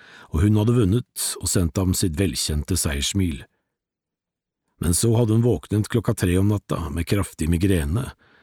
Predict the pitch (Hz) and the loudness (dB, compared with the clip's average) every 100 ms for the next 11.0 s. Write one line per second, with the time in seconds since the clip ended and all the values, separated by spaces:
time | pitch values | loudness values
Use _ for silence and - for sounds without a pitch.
0 | _ _ - 107 117 110 87 78 120 - | _ _ -4 2 4 4 2 0 0 0
1 | 90 82 - 101 120 131 80 82 92 85 | 0 0 0 0 0 0 0 0 0 0
2 | 76 98 101 - _ _ _ _ _ _ | 0 -2 -6 -12 _ _ _ _ _ _
3 | _ _ _ _ _ _ _ _ - 82 | _ _ _ _ _ _ _ _ -4 0
4 | 92 - 95 92 92 76 76 87 95 90 | 0 2 2 2 2 0 -2 0 0 2
5 | 92 87 107 - - - - - 120 110 | 2 2 0 -2 -10 -20 -18 -2 0 2
6 | 127 135 104 80 - 110 107 123 62 - | 2 2 2 0 0 0 2 0 -2 -2
7 | 98 101 101 95 101 98 76 85 92 - | -2 0 -2 0 2 2 2 0 0 -2
8 | 73 78 87 85 98 73 - _ _ _ | -4 -4 -2 -2 -2 -6 -12 _ _ _
9 | - 73 - 98 98 - 120 101 107 101 | -8 -4 0 0 0 0 0 2 0 -2
10 | 95 101 95 92 - 95 95 95 104 | -2 0 0 0 2 2 4 2 0